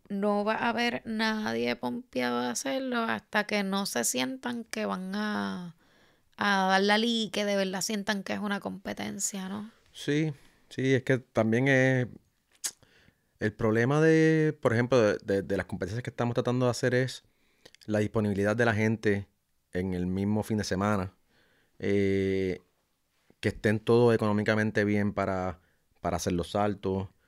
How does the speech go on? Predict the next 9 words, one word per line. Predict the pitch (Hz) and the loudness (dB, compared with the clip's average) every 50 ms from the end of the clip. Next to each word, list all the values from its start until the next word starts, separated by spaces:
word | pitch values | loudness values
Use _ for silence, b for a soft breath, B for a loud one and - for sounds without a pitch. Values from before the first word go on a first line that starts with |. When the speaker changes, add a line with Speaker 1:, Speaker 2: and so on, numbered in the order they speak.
| _ _ _ _ _ _ _ _ _ _ | _ _ _ _ _ _ _ _ _ _
Speaker 2:
que | - 107 107 104 101 101 101 98 101 101 101 98 98 98 95 95 95 - - _ _ _ _ _ _ _ _ _ _ _ _ _ _ _ _ _ _ _ _ _ _ _ _ _ _ _ _ _ _ _ _ _ _ _ _ _ _ _ _ _ | 2 2 4 4 4 4 4 2 2 2 2 2 2 0 0 -2 -6 -8 -12 _ _ _ _ _ _ _ _ _ _ _ _ _ _ _ _ _ _ _ _ _ _ _ _ _ _ _ _ _ _ _ _ _ _ _ _ _ _ _ _ _
las | - 120 113 107 98 92 | -2 2 2 2 4 4
ganas | 113 113 120 127 123 | 2 2 2 2 0
que | - - 117 | -2 -4 -2
tengan | - 110 117 117 113 113 | 0 0 0 0 -2 -2
cada | 110 - 107 110 113 110 | -2 0 0 2 2 2
uno | 110 113 117 117 110 | 2 2 2 2 0
de | 104 | 0
hacerlo. | 92 - - 110 113 117 113 107 104 104 101 98 | 0 0 2 2 4 4 4 4 2 0 -2 -4